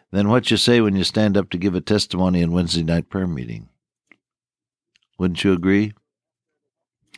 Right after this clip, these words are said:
Your words don't necessarily have to be religious in content in order to be a demonstration of what Jesus is in your life.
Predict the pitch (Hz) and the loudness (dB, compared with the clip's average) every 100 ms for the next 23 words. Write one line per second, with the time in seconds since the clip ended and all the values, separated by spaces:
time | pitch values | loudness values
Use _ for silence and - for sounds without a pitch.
0 | - - - - - - _ _ - 95 | -20 -20 -20 -20 -20 -20 _ _ -12 -2
1 | 131 147 113 147 127 156 147 160 151 143 | 0 0 0 0 0 0 2 2 4 4
2 | 156 160 135 151 139 143 170 123 104 131 | 2 0 0 2 4 4 2 2 0 0
3 | 123 110 151 135 - 101 104 101 101 117 | -2 0 0 0 0 -2 -2 -4 0 0
4 | 117 110 - 95 92 127 117 107 107 101 | 0 -2 -2 -2 0 2 2 0 2 0
5 | 90 - _ - _ 87 90 139 139 127 | -2 -8 _ -20 _ -18 -2 0 2 0
6 | 113 - 147 104 - 95 104 98 110 85 | -4 -2 0 0 0 -2 -2 -2 -2 -2
7 | 131 151 80 76 - - 90 90 - 98 | 0 2 0 -4 -4 -2 -2 -2 0 0
8 | 87 90 85 87 73 - | 2 2 2 0 -4 -10